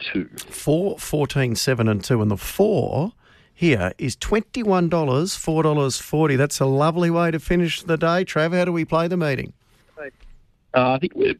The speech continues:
Speaker 1: playing with a couple of horses in the short end of the market and then coming home with a couple longer ones. So the best is race six, number seven, plus fours. Really like her on a home track at Pakenham first up today. Uh, race four, number one,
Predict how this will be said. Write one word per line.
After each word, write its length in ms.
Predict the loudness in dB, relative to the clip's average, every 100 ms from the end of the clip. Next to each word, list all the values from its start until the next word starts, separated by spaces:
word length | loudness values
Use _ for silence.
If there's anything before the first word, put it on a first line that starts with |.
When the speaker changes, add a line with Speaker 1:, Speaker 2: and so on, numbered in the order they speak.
| -2
Speaker 1:
playing 260 | 0 0
with 100 | 0
a 80 | -2
couple 380 | 0 -2 0 -2
of 60 | 0
horses 400 | -2 -2 -4 -2
in 220 | -2 -2
the 100 | -2
short 340 | 0 2 2
end 160 | 2 0
of 60 |
the 80 | -2
market 400 | 0 -2 -2 -4
and 40 | -4
then 120 | -2
coming 260 | -2 -2
home 180 | -2 -2
with 120 | -2
a 40 | -2
couple 360 | -2 -2 -4
longer 400 | 0 2 0 -2
ones. 340 | -4 -6 -6 -2
So 160 | 0 0
the 80 | 2
best 240 | 0 0 -2
is 120 | -2
race 200 | 2 0 -2 -6
six, 200 | -4 -2
number 240 | 0 -2 -2 0
seven, 260 | 0 -4
plus 300 | -2 0 0 -4 0
fours. 440 | 2 2 0 -2 2
Really 300 | 4 4 0
like 320 | 0 -2 -4
her 220 | -6 -4
on 80 | -6
a 100 | -6 -6
home 160 | -6
track 240 | -4 -4 -4
at 140 | -12
Pakenham 460 | -4 -4 -2 -8 -6
first 320 | -2 0 0 -2
up 160 | -2
today. 420 | -4 0 2 0 -2 -12 -16 -16 -8 0
Uh, 120 | 2
race 260 | 2 0 -2
four, 160 | -2 2
number 240 | 2 0
one, 340 | 0 0 0